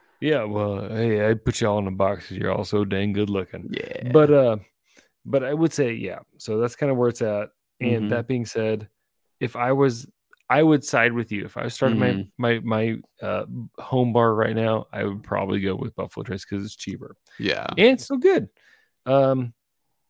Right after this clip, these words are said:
Speaker 1: anyway, great write-ins this week. We have from,
Speaker 2: Yeah.
Speaker 1: uh,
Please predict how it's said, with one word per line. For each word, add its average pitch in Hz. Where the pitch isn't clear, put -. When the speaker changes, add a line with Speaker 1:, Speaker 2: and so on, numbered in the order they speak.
Speaker 1:
anyway, 117
great 127
write-ins 107
this 104
week. 107
We 123
have 117
from, 110
Speaker 2:
Yeah. -
Speaker 1:
uh, 113